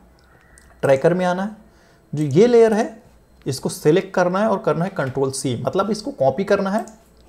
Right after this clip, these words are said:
यहाँ आना है <clears throat> ऑब्जेक्ट लिस्ट में और यहाँ करके पेस्ट कर देना है। अभी मैंने देखिए इसको यहाँ पेस्ट कर दिया है। अब इस ट्रैकर से हमें ज़्यादा लेना देना है, इसको आप साइड में रख दें। अभी जो भी वर्क होने वाला है हमारा पेंट में होने वाला है। देखिए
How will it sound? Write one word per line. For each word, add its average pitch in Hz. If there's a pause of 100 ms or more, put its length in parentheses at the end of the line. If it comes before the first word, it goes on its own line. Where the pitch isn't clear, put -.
(460)
यहाँ 147
आना 185
है 208 (1600)
<clears throat> 160 (240)
ऑब्जेक्ट 180
लिस्ट 214
में - (340)
और 175
यहाँ 170
करके -
पेस्ट 151
कर -
देना -
है। - (500)
अभी 156
मैंने 202
देखिए 190
इसको -
यहाँ 185
पेस्ट 131
कर 127
दिया -
है। -
अब 175
इस 214
ट्रैकर 185
से 190
हमें 185
ज़्यादा 175
लेना 165
देना 165
है, 262
इसको -
आप 170
साइड 139
में 151
रख 170
दें। 180 (340)
अभी 214
जो 160
भी 220
वर्क 226
होने 202
वाला 185
है 185
हमारा 180
पेंट 127
में 117
होने 113
वाला -
है। 120
देखिए 170